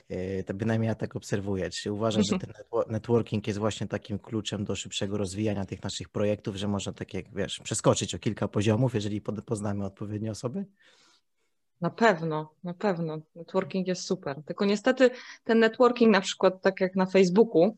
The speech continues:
Speaker 2: się ogłaszają, to networking bardziej polega na tym, że każdy sobie tam lajkuje tylko. Chodzi o nabijanie jakichś tam followersów, lajków i tak dalej. To jest networking, więc ja tego nie pochwalam.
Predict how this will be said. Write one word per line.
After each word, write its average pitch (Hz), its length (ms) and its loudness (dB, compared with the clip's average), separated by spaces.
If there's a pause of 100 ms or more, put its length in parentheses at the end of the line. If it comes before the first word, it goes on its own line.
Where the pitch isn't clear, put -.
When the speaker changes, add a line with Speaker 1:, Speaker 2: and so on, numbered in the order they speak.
(160)
Speaker 2:
się - 160 0
ogłaszają, 170 600 4
to 185 120 0
networking 190 480 2
bardziej 190 220 6
polega 185 300 8
na 180 100 4
tym, 202 180 2
że 185 100 2
każdy 185 280 2
sobie 185 240 2
tam 180 160 2
lajkuje 180 440 6
tylko. 165 440 4 (400)
Chodzi 180 280 4
o - 20 8
nabijanie 185 520 6
jakichś 180 360 4
tam 170 360 4 (240)
followersów, 180 880 8
lajków 170 420 4
i 175 40 -2
tak 175 180 4
dalej. 170 280 4
To 180 60 4
jest 175 160 4
networking, 180 640 2
więc 165 220 -2
ja 156 240 2
tego 175 280 2
nie 170 120 2
pochwalam. 165 540 0